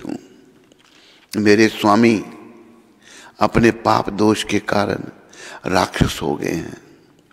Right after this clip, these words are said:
हे मुनि श्रेष्ठ, उनके राक्षस योनि से उद्धार का कोई उपाय बताइए।" श्रृंगी मुनि ने कहा, "हे गंधर्व कन्या,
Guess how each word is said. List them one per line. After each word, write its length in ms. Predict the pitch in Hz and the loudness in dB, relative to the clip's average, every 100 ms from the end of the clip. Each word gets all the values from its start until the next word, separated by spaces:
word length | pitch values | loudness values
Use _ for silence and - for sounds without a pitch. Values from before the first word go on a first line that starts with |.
| _ - - - - | _ -16 -16 -10 0
हे 100 | 117 | 4
मुनि 220 | 117 123 | 6 4
श्रेष्ठ, 500 | - 104 110 113 - - - - - | 4 4 4 2 -6 -20 -20 -8 2
उनके 320 | 160 165 135 | 2 4 4
राक्षस 560 | 87 139 139 151 135 - - | 4 2 2 -2 -4 -8 -4
योनि 320 | 110 127 147 | -2 2 2
से 560 | - 139 120 - - - - - - | 2 2 2 0 -12 -20 -20 -20 -2
उद्धार 400 | 117 - 98 139 | 0 2 2 2
का 220 | 135 85 - - - - | 0 -2 -2 -8 -20 -4
कोई 160 | 107 120 | 0 0
उपाय 480 | - 113 90 101 | -2 -6 -2 0
बताइए।" 720 | - - - - - - - _ _ _ _ _ _ _ _ _ _ _ _ _ - - _ - - _ | 0 -4 -6 -8 -8 -14 -20 _ _ _ _ _ _ _ _ _ _ _ _ _ -20 -20 _ -20 -20 _
श्रृंगी 360 | - 92 107 | -2 0 2
मुनि 560 | 110 107 107 117 165 - - - _ _ _ _ _ _ _ _ _ _ _ _ _ _ _ _ _ _ _ _ | 2 2 0 -2 -4 -14 -20 -20 _ _ _ _ _ _ _ _ _ _ _ _ _ _ _ _ _ _ _ _
ने 120 | 110 95 | -2 -2
कहा, 500 | - 82 - - - _ _ _ _ _ _ _ _ _ - | 0 -2 -6 -14 -20 _ _ _ _ _ _ _ _ _ 0
"हे 120 | 98 | 2
गंधर्व 400 | 107 101 101 101 | 4 4 2 2
कन्या, 400 | - 110 113 | 2 4 4